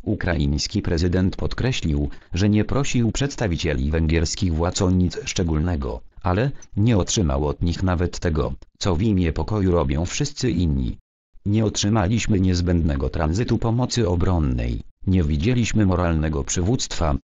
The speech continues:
nie widzieliśmy wysiłków, by zatrzymać wojnę”, wymienił. Cała Europa chce pokoju, cała Europa nie chce, aby pole bitwy zostało przeniesione z Mariupola do Budapesztu,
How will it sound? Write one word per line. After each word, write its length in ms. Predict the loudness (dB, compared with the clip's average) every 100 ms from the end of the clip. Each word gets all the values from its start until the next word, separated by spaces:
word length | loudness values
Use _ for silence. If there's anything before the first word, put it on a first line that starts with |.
| -2
nie 160 | 0 2
widzieliśmy 680 | 2 0 0 0 0 0
wysiłków, 800 | 0 0 0 0 -2 -6 -6 -10 -14 -8
by 300 | -2 0 0
zatrzymać 640 | 0 -2 0 2 0 0
wojnę”, 460 | -2 0 2 2 0 -4 -4
wymienił. 640 | 0 2 2 0 -2 -6 -12 _ _ _ _ _ _ _ _ -4
Cała 300 | 0 0 0
Europa 480 | 0 0 0 -2
chce 260 | -4 -2 -2
pokoju, 440 | -2 -2 0 0
cała 360 | 0 0 0 0
Europa 480 | 0 0 0 0 2
nie 160 | 2
chce, 340 | 2 -2 -4 -4 -8 -4
aby 280 | -2 0
pole 220 | 0 0 0
bitwy 380 | -2 0 0
zostało 500 | 2 0 2 2 2
przeniesione 680 | 0 2 2 2 0 0 0
z 60 | 2
Mariupola 580 | 2 2 0 0 0
do 120 | 0 0
Budapesztu, 680 | 0 0 0 0 0 0